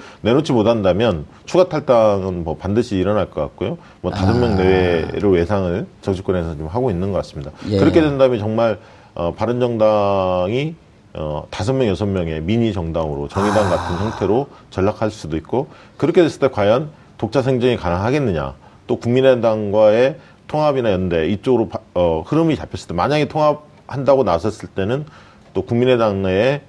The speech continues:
Speaker 1: 그 호남 의원들의 탈당, 추가 탈당,
Speaker 2: 야.
Speaker 1: 이런 가능성도 있고, 또 그것이 자유한국당이 일당이 거의 되는 게 기정사실화 된다면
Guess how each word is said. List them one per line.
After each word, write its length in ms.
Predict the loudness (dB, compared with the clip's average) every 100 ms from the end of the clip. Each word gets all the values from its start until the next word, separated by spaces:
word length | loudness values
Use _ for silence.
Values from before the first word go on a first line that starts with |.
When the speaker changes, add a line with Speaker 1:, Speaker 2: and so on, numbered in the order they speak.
| -14
Speaker 1:
그 180 | -4 -4
호남 400 | 0 2 2 0
의원들의 640 | 0 0 0 0 0 -2 -2
탈당, 380 | -4 -6 -6 -6
추가 260 | -2 -2 0
탈당, 360 | -4 -4 -6 -6
Speaker 2:
야. 160 | -6 2
Speaker 1:
이런 160 | 2
가능성도 420 | 2 -2 -4 -2 -4
있고, 240 | -2 -4
또 200 | -2 -4
그것이 560 | -2 0 2 2 0 0 -8 -20 -20 -14
자유한국당이 720 | -2 2 2 0 -2 0 2
일당이 480 | 2 2 4 4 2
거의 240 | 0 0
되는 680 | 0 0 0 0 -4 -6 -2
게 100 | -2
기정사실화 640 | 0 -2 -2 -2 -2 0 0
된다면 600 | -2 -4 -2 -2 -4